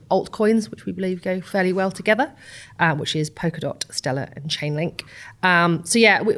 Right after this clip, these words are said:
I think just we often find that many of the people we're talking to are fairly new to crypto. Um, so re-, we really wanna be the exchange which takes,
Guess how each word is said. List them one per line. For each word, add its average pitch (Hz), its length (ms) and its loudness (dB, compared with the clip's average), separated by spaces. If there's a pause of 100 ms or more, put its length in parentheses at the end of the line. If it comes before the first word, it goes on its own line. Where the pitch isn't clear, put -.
I - 80 4
think 233 240 2
just - 320 -2
we 185 340 -2
often 175 360 0
find 160 360 0
that - 160 -6
many 208 380 4
of 160 60 -2
the 170 80 -4
people 160 280 -4
we're 156 80 0
talking 156 360 -6
to 147 320 -4
are 143 320 -4
fairly 160 380 0
new 175 220 2
to - 120 -4
crypto. - 460 -2 (540)
Um, 170 240 2
so 202 160 0
re-, 208 260 2
we 208 300 -4
really 226 200 2
wanna 190 180 4
be 175 200 0
the 160 140 -2
exchange 160 600 0
which - 280 -4
takes, - 560 -2